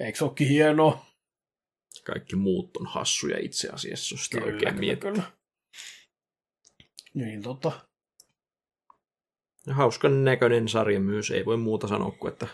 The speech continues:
Speaker 2: Sasuka mies, joka ohjasi Berserk kaksituhatta kuusitoista.
Speaker 1: <laughs> Miksei me olla katsottu sitä loppuun, kysyn vaan.
Speaker 2: Se on totta, joo. Ja tietysti hänen toinen tunnettu mestari on siis T Q.
Speaker 1: Oh my
Speaker 2: Se,
Speaker 1: god.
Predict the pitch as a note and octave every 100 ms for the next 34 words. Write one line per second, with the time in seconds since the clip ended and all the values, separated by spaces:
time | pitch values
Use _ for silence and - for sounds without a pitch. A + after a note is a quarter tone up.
0 | - - - - - A2+ G#2+ G#2 - A2+
1 | - - A2 G#2+ F#2+ - F#2+ - - -
2 | - - A2 - - A2+ A#2 - - A#2
3 | - - - - - - - _ _ _
4 | _ _ - _ _ - - F4+ - -
5 | - - - - - - D3+ C3 D3 A#2+
6 | B2 - D3+ D#3 - - - C#3+ - C4+
7 | D3 A2+ - - D#3 C#3 D3 C#3+ C#3+ C#3+
8 | D#3 D#3+ - - - - - - - -
9 | C2+ C#2+ D2 - - - - - G#2 -
10 | B2 - - C3 A#2+ C3+ C3+ - A2+ -
11 | - - B1 - - - - - - -
12 | - - B1+ - - - - - - -
13 | - - - C#3 A#2+ D#3+ C#3+ E3 E3